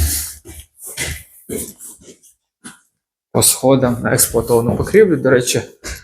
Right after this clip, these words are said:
архітектор малював тут джакузі.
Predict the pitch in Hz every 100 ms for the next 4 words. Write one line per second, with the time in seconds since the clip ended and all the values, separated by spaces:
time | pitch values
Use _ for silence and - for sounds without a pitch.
0 | - 127 - 147 208 196 147 131 131 123
1 | 143 165 - 143 143 - - _ - 120
2 | 123 117 113